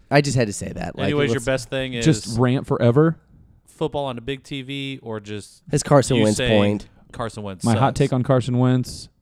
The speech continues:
Speaker 3: proving to be true week in and week out. Also, Tennessee being my mortal lock and them covering, all in the same game, was a chef's kiss.
Speaker 1: Anyways.
Speaker 2: Anyways.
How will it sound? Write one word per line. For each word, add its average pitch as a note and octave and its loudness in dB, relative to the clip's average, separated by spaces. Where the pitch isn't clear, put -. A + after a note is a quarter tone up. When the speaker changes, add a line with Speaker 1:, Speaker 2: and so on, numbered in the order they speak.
Speaker 3:
proving A#2 2
to G#2+ 4
be G#2 0
true A#2+ 2
week A2 0
in G#2 0
and G2+ 2
week G2 -2
out. A#2 0
Also, G#2+ 0
Tennessee A2+ -2
being G#2+ 0
my G2+ 2
mortal G2+ 2
lock G2+ -2
and G#2 -2
them F#2+ -2
covering, C3+ 2
all E3 4
in C#3+ 0
the B2+ -2
same B2+ -6
game, A2 -2
was A2+ 4
a G#2 4
chef's - -10
kiss. - -12
Speaker 1:
Anyways. G2 -2
Speaker 2:
Anyways. F#2+ -8